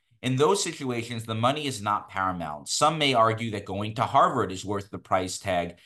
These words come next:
even if it means taking out a second mortgage or student loans. After all, being a Harvard alumnus puts you in a rarefied company and may be incre-, and may be incredibly beneficial to one's career.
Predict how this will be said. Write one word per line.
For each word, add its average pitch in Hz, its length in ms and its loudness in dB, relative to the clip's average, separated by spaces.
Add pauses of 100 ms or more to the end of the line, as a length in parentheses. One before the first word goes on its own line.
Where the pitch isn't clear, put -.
(160)
even 139 280 0
if 120 120 -6
it 120 40 -6
means 117 220 -4
taking 110 340 -2
out 101 120 0
a 95 40 -4
second 104 360 -6
mortgage 95 360 -4
or 104 80 -6
student 98 380 -8
loans. 113 560 -4 (420)
After 143 360 4
all, 135 340 6
being 147 240 -4
a 135 80 0
Harvard 120 400 2
alumnus 101 440 -2
puts 139 340 -4
you 123 120 -4
in 113 60 -4
a 101 80 -2
rarefied 113 560 2
company 90 600 -8 (220)
and 113 160 -4
may 139 140 0
be 156 180 -6
incre-, 135 360 -6
and 104 140 -8
may 107 480 -2
be 95 100 -8
incredibly 98 720 -6
beneficial 95 640 -8
to 98 140 -16
one's 90 240 -10
career. 87 520 -12